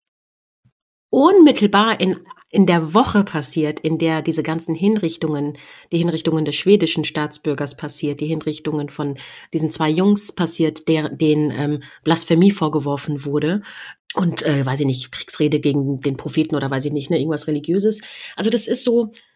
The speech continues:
dass das passiert unmittelbar quasi, du hast in deiner Ti-, Twitter-Timeline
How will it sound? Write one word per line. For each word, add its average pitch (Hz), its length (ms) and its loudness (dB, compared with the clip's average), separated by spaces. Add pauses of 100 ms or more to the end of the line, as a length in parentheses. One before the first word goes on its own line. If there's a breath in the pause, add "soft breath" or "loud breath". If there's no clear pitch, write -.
(420 soft breath)
dass 226 260 -4
das 262 240 0
passiert 240 640 0 (340)
unmittelbar 220 680 4
quasi, 208 280 2
du 202 200 4
hast 240 200 0
in 208 140 4
deiner 202 320 2
Ti-, 240 200 4
Twitter-Timeline 202 920 0